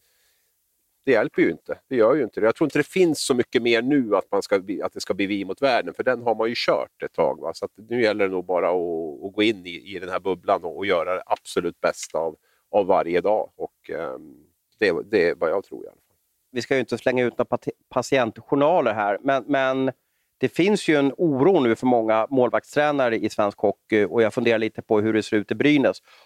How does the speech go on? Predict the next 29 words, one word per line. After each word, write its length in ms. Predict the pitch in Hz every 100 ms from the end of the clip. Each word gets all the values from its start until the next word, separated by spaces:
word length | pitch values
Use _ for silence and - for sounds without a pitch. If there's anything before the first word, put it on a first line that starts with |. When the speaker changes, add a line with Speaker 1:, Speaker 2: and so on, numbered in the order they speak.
| _
Speaker 2:
Har 260 | 135 131 131
Andrén 600 | 127 135 139 170 170 147
och 100 | 147
Ersson, 560 | 147 147 - 107 110
vet 220 | 123 131 - -
du 160 | 120
om, 280 | 110 113 113
om 220 | - 127
det 80 | 113
har 40 |
stått 280 | 107 131 -
lokaltidning 540 | 117 123 110 - 107 104
eller 140 | 107
om 80 | 107
du 100 | 107
har 100 | 104
skrivit 340 | - 104 101
det, 120 | 110 98 _ _ -
har 80 |
de 140 | 117 117
haft 280 | 151 - -
covid? 380 | 107 87 98 -
Det 100 | 107
vill 120 | 107
säga, 260 | - 101 107
är 120 | 117
de 260 | 113 113 - _ -
klara 520 | 143 127 110 120 131
för, 380 | - 110 101